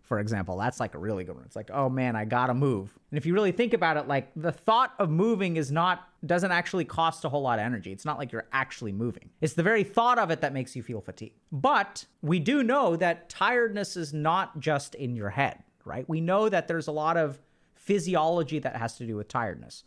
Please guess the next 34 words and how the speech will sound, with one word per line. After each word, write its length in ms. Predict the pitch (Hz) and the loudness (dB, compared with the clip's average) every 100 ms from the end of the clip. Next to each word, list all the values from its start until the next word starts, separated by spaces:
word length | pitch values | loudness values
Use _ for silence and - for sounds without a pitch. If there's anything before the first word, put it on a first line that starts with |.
| _ - | _ -10
We 160 | - 180 | -2 2
know 280 | 180 208 226 | 4 4 4
that 220 | 208 - | 2 0
tiredness 600 | - 165 190 180 180 180 - | -2 0 0 -2 -4 -6 -6
is 260 | 208 220 185 | -2 0 0
a 60 | |
measure 520 | 165 135 156 160 226 190 | 0 0 0 2 2 2
of 100 | - | 0
energy 360 | 143 135 117 98 | 0 0 -2 -6
levels. 500 | - - - - - _ _ _ _ | -10 -16 -20 -20 -20 _ _ _ _
So, 180 | - 185 | -2 0
for 120 | 185 | 0
example, 360 | 175 190 180 190 | 0 0 0 0
if 80 | 180 | 2
I 100 | 180 | 2
haven't 220 | 185 170 | 0 -4
slept 500 | - - 175 208 - | -8 -2 0 0 -4
in 120 | 190 | -6
twenty-four 440 | - 147 139 147 120 | -2 -2 0 0 2
hours, 380 | 123 170 175 - 143 | 2 2 0 -2 -2
I'm 220 | 185 190 | 0 0
gonna 180 | 185 170 | 0 -2
feel 440 | - 190 185 156 | -2 0 2 0
really, 260 | 156 175 151 | 0 0 0
really, 320 | 151 151 135 | 0 -2 0
really 240 | 147 147 | 0 -2
tired. 480 | - 143 151 - - - _ | 0 2 2 -2 -14 -20 _
And 140 | 196 175 | 0 2
that 160 | 196 | 2
has 260 | 156 196 156 | 2 0 2
nothing 520 | 156 170 202 214 185 | 2 2 2 0 0
to 120 | - | 0
do 400 | 131 202 285 175 170 | 0 2 4 4 2
with, 320 | 151 156 | 2 2